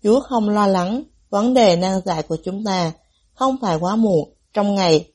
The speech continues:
đối với Chúa Giêsu. Chúa đã nhìn thấy vấn đề từ lâu trước khi chúng ta làm.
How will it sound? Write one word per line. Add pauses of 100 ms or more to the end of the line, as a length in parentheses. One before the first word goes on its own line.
đối
với
Chúa
Giêsu. (720)
Chúa
đã
nhìn (120)
thấy
vấn
đề
từ
lâu
trước
khi
chúng
ta
làm.